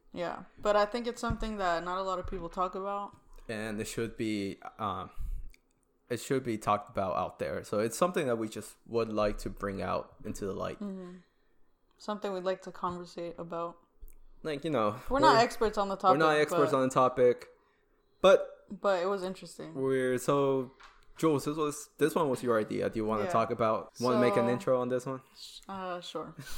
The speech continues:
Speaker 1: <laughs> So this week's topic is self-euthanasia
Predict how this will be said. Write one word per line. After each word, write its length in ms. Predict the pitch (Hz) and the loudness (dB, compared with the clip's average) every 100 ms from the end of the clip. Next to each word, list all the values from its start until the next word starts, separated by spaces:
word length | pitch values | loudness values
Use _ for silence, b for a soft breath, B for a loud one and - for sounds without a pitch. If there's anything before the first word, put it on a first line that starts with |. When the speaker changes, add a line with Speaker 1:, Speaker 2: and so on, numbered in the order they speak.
| 175 | -2
Speaker 1:
<laughs> 1000 | 320 269 233 - - - - - - - | -2 -4 -8 -10 -18 -20 -20 -20 -20 -18
So 600 | - 214 214 214 214 - 196 | -4 2 4 4 2 0 -2
this 240 | 233 247 | -2 -2
week's 240 | 311 285 - | -6 -6 0
topic 540 | 233 220 220 208 - - | 2 2 0 -4 -6 -8
is 580 | 196 185 180 175 175 - _ _ _ | -4 -4 -6 -8 -12 -20 _ _ _
self-euthanasia 1400 | - 208 202 - 208 208 190 185 190 180 185 180 175 | -6 0 0 0 -8 -6 -6 -4 -6 -6 -6 -4 -4